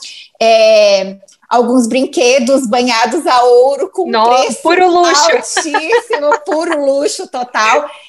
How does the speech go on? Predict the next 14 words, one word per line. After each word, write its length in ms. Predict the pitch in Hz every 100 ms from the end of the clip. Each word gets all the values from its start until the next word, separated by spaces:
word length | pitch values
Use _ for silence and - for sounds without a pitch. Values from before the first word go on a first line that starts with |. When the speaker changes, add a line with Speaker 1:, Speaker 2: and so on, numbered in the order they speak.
| -
Speaker 1:
Mas 320 | 254 285 285 277
isso, 340 | 302 - 311
né, 400 | 294 277 285 392 -
pode 380 | 269 262 - 302
ser 240 | 277 277
adquirido 580 | 277 - - 262 269 240
ali 380 | 247 262 262 -
com 200 | 320 269
preços 480 | - 247 254 233 220
extremamente 720 | 233 262 277 294 247 254 254
acessíveis, 920 | 240 220 214 - 277 277 262 262 247
de 260 | 202 247 220
vários 560 | 208 233 269 285 294
formatos, 640 | 254 233 220 214 240 269